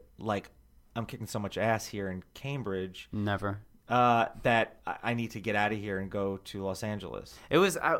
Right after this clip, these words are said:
Speaker 2: so I graduated in D C, uh, from American University, and right
Speaker 1: Which
Speaker 2: off
Speaker 1: is a real place. You can't just take the
Speaker 2: Washington,
Speaker 1: word
Speaker 2: D C or American University?
Speaker 1: Well, no, it's just kinda like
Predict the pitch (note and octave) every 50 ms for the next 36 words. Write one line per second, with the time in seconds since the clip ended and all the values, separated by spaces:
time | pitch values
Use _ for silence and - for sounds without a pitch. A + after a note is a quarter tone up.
0 | - - F#3 - - G3 F3+ - - - C#3+ D3+ C#3 C3+ D3 D#3 D#3 D3+ C3+ C#3
1 | C3+ B2+ A#2 A#2 A#2 A2 G2+ - B2+ B2 A#2 A2 B2 A#2+ A#2 - G#2 G2 F#2+ G2+
2 | - - - - A2+ A2 G2+ G2+ G#2+ A2+ C2+ C2+ - - - A2+ A2 G#2+ A2 A2
3 | A#2+ A2+ A2 A2 F#2+ G#2+ A2 G#2 - - G#2 G#2 G2+ - - - - - - -
4 | - - - C3 B2 A#2+ A#2 A#2 G#2+ - - - - A2 A2+ A#2+ C3 C3+ C3+ C3+
5 | - G3+ F#3+ G3 E3+ F3 E3+ D3+ - - C#3+ A2 F#2+ F2 - - - - - -
6 | - - - - - - - D3 - - A#3 - F#3 D#3 D3 C#3+ C3+ C#3 C#3 D3
7 | - E3+ E3+ D3+ D#3 D#3 D3 C3+ C#3+ C#3 - - D#3+ E3 G#3+ B3 F#3+ D3 D3+ D3
8 | C#3+ C3 C3 C3 C3 C3 B2+ C3 B2 A#2 A#2 A2 A2 G#2 B3 C4 C4+ A#3 G3+ -
9 | A#3 - - - G#3 G#3+ G3+ F3+ E3+ D#3+ C#3 - -